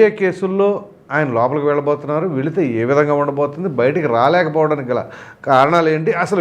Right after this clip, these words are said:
వెళ్ళడానికి ఆ స్కోప్ ఉందా లేదా అనే అన్నీ తెలియజేస్తాను. So వీడియోని ఎక్కడ స్కిప్ చేయకుండా చూడండి. వివరాలకు వెళ్ళినట్లయితే జగన్మోహన్ రెడ్డి గారి పైన ఇప్పుడు కాదు అప్పుడు కాదు,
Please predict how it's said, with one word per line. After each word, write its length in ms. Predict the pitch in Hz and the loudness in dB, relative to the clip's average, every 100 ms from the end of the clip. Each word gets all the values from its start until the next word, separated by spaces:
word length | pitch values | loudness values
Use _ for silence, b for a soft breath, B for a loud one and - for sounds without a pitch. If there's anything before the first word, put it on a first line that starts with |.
| 127 | 2
వెళ్ళడానికి 380 | 135 160 214 196 | 2 4 2 2
ఆ 40 | - | 0
స్కోప్ 200 | 180 165 170 | -4 -2 -2
ఉందా 140 | 151 180 | 0 2
లేదా 160 | 156 143 135 | 2 2 0
అనే 100 | 135 135 | -2 -4
అన్నీ 300 | 185 190 190 | -4 -2 -2
తెలియజేస్తాను. 520 | 147 127 123 117 123 165 B B B B - | -2 -2 -4 -6 -10 -12 B B B B -2
So 80 | 151 | 2
వీడియోని 260 | 156 160 131 | 4 2 0
ఎక్కడ 160 | 139 143 | -4 -8
స్కిప్ 200 | - 123 131 | -8 -6 -4
చేయకుండా 280 | 107 110 113 | -4 -6 -8
చూడండి. 220 | 92 87 117 | -10 -6 2
వివరాలకు 380 | 156 190 180 151 | 4 4 2 -2
వెళ్ళినట్లయితే 440 | 147 131 135 175 165 123 | -4 -6 -8 -6 -4 -4
జగన్మోహన్ 540 | 139 180 165 131 113 | -4 -4 -6 -6 -8
రెడ్డి 160 | 95 92 87 | -10 -10 -12
గారి 160 | 85 87 | -14 -14
పైన 200 | 87 143 117 - b b b b b b b b 131 | -12 -12 -14 -18 b b b b b b b b -10
ఇప్పుడు 160 | 139 180 | 0 4
కాదు 120 | 196 190 | 6 4
అప్పుడు 180 | 160 175 | 2 2
కాదు, 140 | 175 | 2